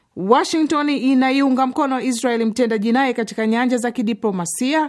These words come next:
kijeshi na kiuchumi, na ni mshirika katika jinai na uhalifu wote unaofanywa na utawala huo kwa kuendelea kushambuliwa watu wa ukanda wa Gaza, kwa kuendelea kuhamishwa kwa nguvu maelfu ya wananchi wa Palestina,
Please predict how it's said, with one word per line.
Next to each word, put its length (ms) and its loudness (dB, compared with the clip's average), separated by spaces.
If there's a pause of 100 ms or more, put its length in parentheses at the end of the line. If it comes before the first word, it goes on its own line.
kijeshi 560 0
na 120 2
kiuchumi, 600 -2 (600)
na 200 -4
ni 140 4
mshirika 580 2
katika 360 -2
jinai 400 0
na 140 0
uhalifu 520 -4
wote 240 0
unaofanywa 640 -2 (380)
na 140 2
utawala 400 0
huo 400 -2 (280)
kwa 160 -2
kuendelea 540 2
kushambuliwa 720 -2 (200)
watu 360 -2
wa 60 -4
ukanda 340 -2
wa 80 -2
Gaza, 400 0 (640)
kwa 120 4
kuendelea 440 4
kuhamishwa 420 2
kwa 140 2
nguvu 260 0
maelfu 460 0
ya 100 4
wananchi 300 0
wa 80 2
Palestina, 680 0